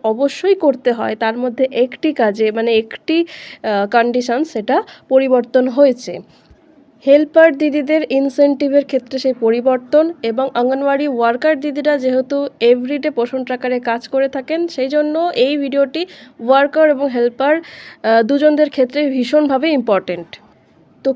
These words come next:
কী সেই ক্রাইটেরিয়া পরিবর্তন হয়েছে, সেটা নিয়ে বিস্তারিত আলোচনা করব। তার আগে আমার চ্যানেলটিকে সাবস্ক্রাইব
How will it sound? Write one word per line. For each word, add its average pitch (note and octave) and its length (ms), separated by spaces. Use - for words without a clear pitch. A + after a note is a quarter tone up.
কী E4 260
সেই E4+ 240
ক্রাইটেরিয়া C#4 640
পরিবর্তন C4+ 600
হয়েছে, B3+ 340
সেটা C4 220
নিয়ে B3+ 160
বিস্তারিত C#4 540
আলোচনা C#4+ 460
করব। D4 400
তার C4 180
আগে C#4+ 340
আমার B3 240
চ্যানেলটিকে C4 500
সাবস্ক্রাইব C4 500